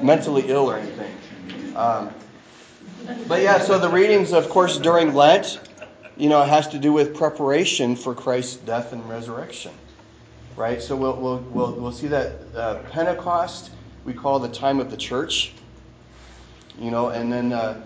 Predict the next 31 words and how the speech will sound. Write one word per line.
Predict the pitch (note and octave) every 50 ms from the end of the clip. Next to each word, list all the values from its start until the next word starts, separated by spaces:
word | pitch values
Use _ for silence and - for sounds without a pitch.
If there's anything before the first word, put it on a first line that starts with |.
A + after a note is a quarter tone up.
| - - - - - -
um, | A2 A2+ A#2 A2 A2 G#2+ G#2 - A2 A2+
generally | B2+ D3 D#3 E3+ E3 D#3 D3+ D3
speaking, | C#3+ - - E3+ E3+ F3 E3+ E3 D3 C3+
like, | B2 B2 A#2+ -
Advent | - B2+ C3+ - B2+ C#3 C#3 C3 B2+ -
is | B2+ A#2+ -
considered | - B2 A#2+ - D3 C#3 B2+ B2 B2 B2
a | A#2+ A#2+ A#2
season | A#2 - - D3 D3+ D3+ D#3 F3 E3+ D3+
within | C3 C3 B2+ C3 C#3 C#3
the | C#3+ C3+
time | C#3 - C#3 D3 D3+
of | D3 C#3
Christmas. | - - D#3+ D3+ - - E3+ E3+ E3+ - - - - - - - - _ _ - - -
Lent | A#2 A2 A#2+ B2+ C#3 D3 D3 - - - -
is | - B2 B2 A#2+ A#2+ A#2+ A#2+ A2+
a | A2 G#2+ A2
season | - - - E3+ E3 F3 E3 E3 E3 D#3 D3
within | C3+ C3 - C#3 C#3 C3+ C3
the | B2
time | - - B2+ B2+ C3 C3 B2+ A2+
of | A2 G#2+
Easter. | A2+ B2 C#3 C#3+ - - - D#3 D#3+ D#3 D#3 - - - - - - _ _ _ _ - - _ -
Epiphany | A#2+ A#2+ A2+ - C#3 C#3 C#3+ D#3+ D3+ D3 D3 D3 C#3+
is | B2 A#2+ A#2
a | A2+ G2+
season | - - - C3 C3 C3+ C3+ C3 B2+ A#2+
within | A2+ A2 A2+ B2 A#2 A2+
the | G#2+
time | G#2+ - A2+ G#2 G#2+ G#2+ G#2
of | F2 G2+ G2 F#2+ F#2 F#2+